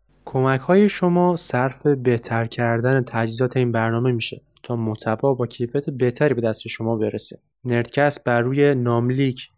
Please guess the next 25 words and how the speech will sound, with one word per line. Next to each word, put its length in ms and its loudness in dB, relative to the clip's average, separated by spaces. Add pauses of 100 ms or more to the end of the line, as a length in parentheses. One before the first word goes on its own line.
(100)
کست 360 -4
باکس 420 0
و 180 2
بقیه 580 4
اپ‌های 280 0
پادگیر 440 -2
هم 140 0
در 180 0
دسترسه. 600 -4 (600)
و 80 0
همینطور 280 4
اگه 180 4
دوست 240 -2
دارید 240 4
از 240 0
بقیه 380 4
اخبار 300 0
علمی 380 0
و 140 -4
همینطور 440 2
موضوعات 600 0
قسمت‌های 480 -4
بعدی 460 -2
آگاه 260 2
بشید، 460 -4